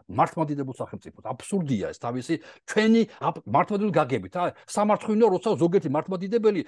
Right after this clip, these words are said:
რუსეთში ხედავს მართლმადიდებლობას. რა მართლმადიდებლობა იქ დარჩა? ანადგურებს სახელმწიფოს, თავის აკვანს ანადგურებს, თავის აკვანს წვავს რუსეთი დღეს ებრძვის რა უკ-, უკრაინას. ამ ფონზე ჩვენ გვიხარია ეს ბიზნესი, ეს აბსურდული, ეს სისხლის ფენი,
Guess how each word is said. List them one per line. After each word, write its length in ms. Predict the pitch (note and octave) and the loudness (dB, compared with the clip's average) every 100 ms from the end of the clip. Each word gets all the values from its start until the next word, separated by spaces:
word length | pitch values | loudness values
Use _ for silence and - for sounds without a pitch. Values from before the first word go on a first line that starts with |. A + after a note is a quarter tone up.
| - | -8
რუსეთში 420 | - F#3 G3+ F3+ | -6 -2 -2 -4
ხედავს 320 | - F#3+ - | -4 -4 -2
მართლმადიდებლობას. 720 | D3 - E3+ D3+ D3 G#2 F2 | -4 -4 -4 -2 -4 -4 -6
რა 160 | F#2 F3 | 0 2
მართლმადიდებლობა 520 | G3 F#3+ F#3 F#3 F#3 F3+ | 4 0 -2 -2 -2 -2
იქ 100 | B2 | -4
დარჩა? 300 | F2+ - D#2 - _ _ - | -6 -10 -14 -16 _ _ -2
ანადგურებს 560 | D#3 E3 C#3 D#3 G3 | 2 2 4 4 4
სახელმწიფოს, 560 | E3 D#3 D3 - F#3 D3+ - - | 2 -2 -6 -6 -6 -6 -14 -2
თავის 260 | F#3+ G3 | 2 4
აკვანს 360 | D3 D#3+ F#3+ E3 | 4 2 0 0
ანადგურებს, 320 | D#3+ C3+ G2+ | -2 -2 -2
თავის 160 | G#3 G3 | -2 0
აკვანს 320 | D3 E3+ D#3+ | -2 -2 -4
წვავს 300 | - F3 G3 G3+ F#3 - | -4 -4 -2 -2 -4 -6
რუსეთი 440 | - C3+ - - G3+ | -8 -6 -2 -4 -4
დღეს 260 | D#3+ E3 D3 | -2 -2 -2
ებრძვის 380 | C#3 A2 D3+ D#3 | -2 -2 -4 -2
რა 160 | E3 E3 - | 0 0 -4
უკ-, 220 | - D3+ | -14 -10
უკრაინას. 480 | C#3 E3 G3 F3 - - | -6 -2 -2 -4 -12 -8
ამ 180 | - F#3+ | -2 2
ფონზე 360 | C4 C#4 A3 B2 - - | 4 6 6 2 0 -14
ჩვენ 360 | - - B3 A#3 B2+ | -8 4 4 4 2
გვიხარია 540 | B2 - B3 C4 F#3 | 0 2 4 4 0
ეს 80 | B2+ | -2
ბიზნესი, 360 | C#3+ B2+ A2+ C3+ | -6 -6 -10 -6
ეს 80 | D#3+ | -6
აბსურდული, 440 | - B3+ B3 A3 | -2 -2 0 0
ეს 80 | G3 | 0
სისხლის 360 | C4 - C4+ - | -2 -4 -6 -4
ფენი, 260 | C4+ C4 | -4 -2